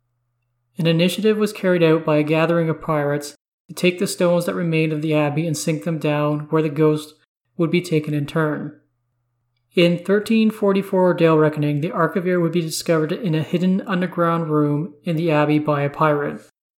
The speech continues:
Three skeletons in the underground room rose up as the pirate went to make off with the Archivir.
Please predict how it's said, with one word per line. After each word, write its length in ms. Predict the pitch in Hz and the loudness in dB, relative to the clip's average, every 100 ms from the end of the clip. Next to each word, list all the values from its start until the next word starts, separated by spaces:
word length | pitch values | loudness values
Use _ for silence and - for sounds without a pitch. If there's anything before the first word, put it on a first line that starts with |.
| _ _ _ _ _ _ _ _ | _ _ _ _ _ _ _ _
Three 240 | - 196 220 | -2 2 2
skeletons 680 | - 202 190 196 180 175 190 | 2 6 6 4 0 0 -2
in 120 | 175 | -2
the 120 | 180 | 0
underground 480 | 165 165 160 160 151 | 0 2 2 2 2
room 280 | 147 151 147 | 0 0 2
rose 320 | 160 175 165 | 4 4 2
up 240 | 160 - 233 | 0 -2 -2
as 200 | 147 - | -2 -2
the 60 | |
pirate 500 | - 170 170 - 285 | -4 0 0 0 -4
went 180 | 165 160 | -2 -2
to 80 | 160 | -2
make 240 | 156 151 | -2 0
off 260 | 156 151 160 | 2 2 0
with 120 | 156 | -4
the 80 | - | -2
Archivir. 720 | 156 147 147 147 147 151 | -2 -2 -4 -6 -6 -8